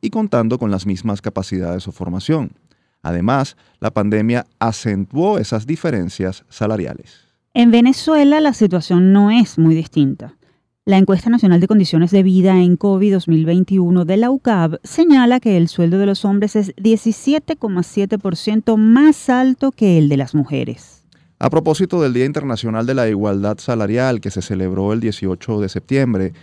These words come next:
Speaker 1: vamos a indagar sobre las causas detrás de esta brecha y lo que se puede hacer para reducirla.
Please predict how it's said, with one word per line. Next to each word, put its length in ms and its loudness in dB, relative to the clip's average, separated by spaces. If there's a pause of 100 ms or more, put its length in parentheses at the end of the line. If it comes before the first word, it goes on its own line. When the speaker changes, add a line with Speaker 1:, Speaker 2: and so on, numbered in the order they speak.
(160)
Speaker 1:
vamos 420 0
a 80 0
indagar 460 0
sobre 240 -4
las 100 -4
causas 380 -2
detrás 320 -2
de 80 -6
esta 160 -6
brecha 400 -4 (260)
y 80 0
lo 140 0
que 260 -2
se 160 -4
puede 300 -2
hacer 380 -2
para 220 -6
reducirla. 640 -6